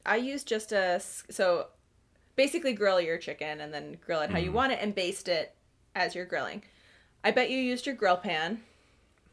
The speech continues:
Speaker 2: I did, I did two things, so I, I wanted to test something.
Speaker 1: Yeah.
Speaker 2: So I, I used, um, my grill pan for probably, like, eighty percent of it,
Speaker 1: Mm-hmm.
Speaker 2: um, and then I used my small cast iron skillet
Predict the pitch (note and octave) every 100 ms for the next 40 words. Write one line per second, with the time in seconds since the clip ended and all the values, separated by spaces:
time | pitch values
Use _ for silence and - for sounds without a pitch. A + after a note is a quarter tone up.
0 | _ _ _ - - A#2 G#2+ C3 A#2+ _
1 | - A#2+ B2+ C#3 - C3 G2+ F2+ - F#2+
2 | F2+ F#2 G2 F#2 D#2+ F#2+ E2 - E2 -
3 | A#3 A3+ G#2+ F2+ F2+ F2 E2+ - G2 F#2
4 | - - - G2+ G2+ G#2 A2 G#2+ A2 -
5 | G2+ F#2 F2 E2+ - F#2 G2+ G#2+ - G2+
6 | G2+ F#2 F#2 F2 E2+ E2 E2+ - F#2+ F2
7 | E2+ E2 E2+ E2+ F2 F2 F2 F2 F#2+ F#2+
8 | A3+ A#3+ F#2+ F2+ D#2+ D#2+ - - _ -
9 | F#2+ F#2 F2+ F2+ F#2 F2 - F2 F2 F2
10 | - E2+ - E2 E2 - - E3